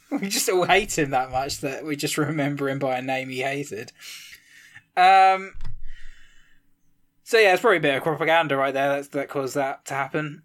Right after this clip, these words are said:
Um, but anyway, so Caligula's life would experience a dramatic change on the tenth of October, nineteen A D, when his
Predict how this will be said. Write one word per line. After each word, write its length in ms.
Um, 500
but 120
anyway, 460
so 140
Caligula's 520
life 480
would 400
experience 440
a 120
dramatic 560
change 500
on 100
the 80
tenth 500
of 100
October, 840
nineteen 440
A 140
D, 240
when 120
his 260